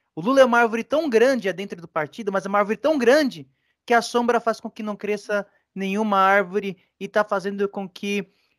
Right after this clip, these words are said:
o P T vá ao ostracismo. E a gente está analisando e acompanhando os últimos bocejos do P T. Eu acho que uma referência política dentro do partido que não valoram muito é o Camilo Santana,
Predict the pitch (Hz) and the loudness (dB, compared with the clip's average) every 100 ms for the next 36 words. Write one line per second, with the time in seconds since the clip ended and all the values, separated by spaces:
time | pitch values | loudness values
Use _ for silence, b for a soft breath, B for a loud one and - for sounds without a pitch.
0 | _ 185 190 185 180 156 _ - 190 196 | _ 4 6 8 6 2 _ 2 2 4
1 | 196 202 175 185 196 202 - 175 180 190 | 4 6 4 6 6 2 -2 0 2 0
2 | - 185 175 - 185 175 170 160 147 _ | -2 -6 -6 -8 -8 -8 -6 -6 -8 _
3 | _ _ - 160 175 175 160 190 202 185 | _ _ -8 -2 0 0 -2 -4 -4 2
4 | 196 190 - _ 196 202 196 180 156 190 | 6 6 4 _ 2 2 0 -2 0 0
5 | 196 175 175 185 185 175 185 202 185 170 | 2 2 2 -2 -2 0 0 0 0 -2
6 | 151 196 208 202 180 180 170 - 185 190 | -4 -8 -6 -8 -6 -6 -6 -2 2 2
7 | 147 131 - _ _ _ _ _ _ _ | 2 -10 -12 _ _ _ _ _ _ _
8 | _ 147 147 147 151 147 127 117 b b | _ -10 -10 -6 -8 -4 -4 -6 b b
9 | 165 202 - - 214 208 214 196 202 214 | 0 0 -2 -4 0 0 0 0 0 -2
10 | 208 - 190 214 - - 170 202 196 180 | -8 -6 -6 -6 -8 -4 -4 -4 -6 -2
11 | 190 175 - 196 196 190 226 226 214 180 | 0 0 -4 -8 -6 -2 4 6 4 2
12 | 196 233 196 180 180 190 185 156 175 190 | -2 -2 -2 -2 -4 -4 -4 -2 2 4
13 | 196 | 2